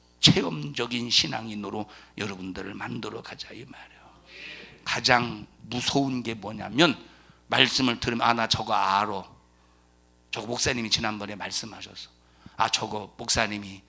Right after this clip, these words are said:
지금 한 수십 번 말씀하셨을걸? 나 저거 알아." 그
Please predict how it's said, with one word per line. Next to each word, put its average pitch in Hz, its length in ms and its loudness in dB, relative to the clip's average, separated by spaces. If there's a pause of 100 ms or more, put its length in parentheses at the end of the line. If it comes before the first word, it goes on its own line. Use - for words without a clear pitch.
(220)
지금 104 240 -2
한 92 100 -8
수십 160 340 2
번 123 140 -2
말씀하셨을걸? 107 920 -2 (260)
나 - 140 -4
저거 - 320 2
알아." 104 400 -6 (240)
그 143 100 -6